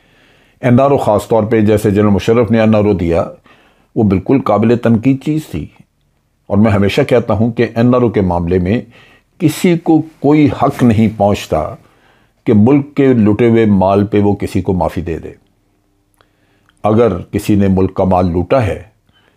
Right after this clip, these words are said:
तो उसको माफ़ी का सवाल ही पैदा नहीं होता, ना सिर्फ माफ़ी बल्कि उससे पैसा निकलवाना चाहिए, सज़ा मिलनी चाहिए। अलबत्ता ये है कि अगर किसी ने मेरा पैसा लिया है तो मुझे हक हासिल है कि मैं उसको माफ़ी दूँ या उससे पैसा मांगूँ।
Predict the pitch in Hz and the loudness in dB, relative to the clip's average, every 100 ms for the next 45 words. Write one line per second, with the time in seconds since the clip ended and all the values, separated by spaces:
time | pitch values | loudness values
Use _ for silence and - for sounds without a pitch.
0 | _ _ _ _ _ - 131 - 123 - | _ _ _ _ _ -4 -4 0 -4 -2
1 | 135 107 95 95 123 117 - 98 85 87 | 0 2 2 0 0 0 -2 -2 -2 0
2 | 87 113 107 107 117 107 107 127 107 - | 0 0 0 0 0 0 0 0 -2 0
3 | 113 104 92 90 143 131 113 104 120 - | -2 0 -2 0 -2 0 -2 0 -4 -2
4 | 127 98 95 120 113 104 92 92 123 110 | -4 -2 -2 0 0 -2 -2 0 0 2
5 | 120 127 131 131 151 131 87 82 - 87 | 2 2 2 2 2 0 -4 -8 -14 -18
6 | 87 _ _ _ _ _ _ _ _ _ | -20 _ _ _ _ _ _ _ _ _
7 | _ _ _ _ _ - 110 147 156 151 | _ _ _ _ _ -2 0 2 2 2
8 | 165 123 85 - - 139 127 131 123 120 | 2 2 -2 -8 -4 0 2 2 0 -2
9 | 131 120 113 107 104 - _ _ _ _ | 0 2 2 0 -4 -16 _ _ _ _
10 | _ _ 107 - 76 87 107 131 123 110 | _ _ -20 -20 -6 0 2 2 0 0
11 | 127 113 120 120 123 120 113 117 147 123 | 0 2 4 4 2 2 2 4 4 2
12 | 104 - 85 - 120 113 117 113 101 101 | -2 -2 -4 0 0 2 0 0 -2 -2
13 | 90 87 110 117 110 85 76 78 80 78 | -2 0 0 0 2 0 -4 -8 -6 -4
14 | 95 113 113 - | -2 -2 -4 -10